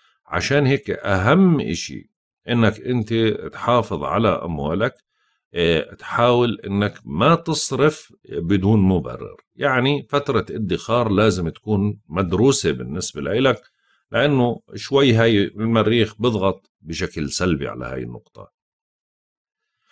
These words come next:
أما بالنسبة للعشرية الثالث، ال-، ال-، البيت الثالث لإلك، فبما إنه عندك الزهرة موجودة والعطارد موجود، وهذا عطارد في ال-، العشرية الأولى،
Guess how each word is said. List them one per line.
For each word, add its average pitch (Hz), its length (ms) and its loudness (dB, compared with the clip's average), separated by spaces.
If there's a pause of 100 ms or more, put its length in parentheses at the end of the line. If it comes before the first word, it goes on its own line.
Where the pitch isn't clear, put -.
(380)
أما 180 220 6
بالنسبة 170 440 4
للعشرية 147 920 4
الثالث، 139 680 2
ال-، 127 380 4
ال-، 107 320 2
البيت 104 460 4
الثالث 147 640 2
لإلك، 65 380 -6 (100)
فبما 120 760 0
إنه 151 180 2
عندك 135 360 2
الزهرة 117 440 0
موجودة 104 720 2
والعطارد 80 960 2
موجود، 87 600 0
وهذا 110 480 2
عطارد 110 540 0
في 82 420 -2
ال-، 69 280 -12
العشرية 87 720 0
الأولى، 107 480 2